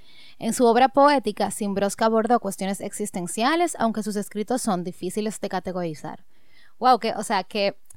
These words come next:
señores, todo esto nosotros lo buscamos en internet. Esto no es de nuestra, eh, mente, ¿verdad?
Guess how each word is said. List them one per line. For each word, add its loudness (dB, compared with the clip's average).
señores, 4
todo 6
esto 4
nosotros -2
lo 6
buscamos -6
en -2
internet. -2
Esto -8
no -4
es -2
de -2
nuestra, -2
eh, -14
mente, -4
¿verdad? -2